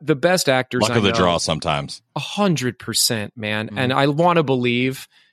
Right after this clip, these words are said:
Speaker 1: you know, things have worked out pretty good for me so far. And I wish I could attribute that to some quality in me. But I think really the truth is that it, it's really about right place, right time, because I know so many brilliant actors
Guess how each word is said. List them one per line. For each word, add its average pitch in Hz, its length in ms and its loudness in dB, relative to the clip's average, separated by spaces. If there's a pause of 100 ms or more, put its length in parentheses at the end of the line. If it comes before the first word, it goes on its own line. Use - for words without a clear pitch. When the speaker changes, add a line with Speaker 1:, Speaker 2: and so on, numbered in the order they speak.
(100)
Speaker 1:
you 165 80 0
know, 117 140 2
things 156 280 2
have 113 160 0
worked 127 220 0
out 110 200 0
pretty 202 220 -2
good 156 200 2
for 123 140 -4
me 113 140 -2
so 107 200 -2
far. 104 300 0
And 107 80 0
I 113 80 0
wish 139 300 2
I 123 100 4
could 117 200 -2
attribute 117 580 -2
that 120 300 0
to 113 100 -4
some 117 260 0
quality 113 520 0
in 107 100 -2
me. 113 220 0
But 117 120 0
I 117 60 0
think 165 200 -6
really 143 240 2
the 113 120 -2
truth 123 300 -2
is 107 160 0
that - 120 0
it, 98 120 -6
it's 117 200 -6
really 127 380 0
about 110 260 2
right 110 200 0
place, 110 300 -2
right 110 160 0
time, 113 240 0
because 101 200 -6
I 123 100 2
know 123 160 2
so - 240 -2
many 113 200 -2
brilliant 110 580 0
actors 107 600 -2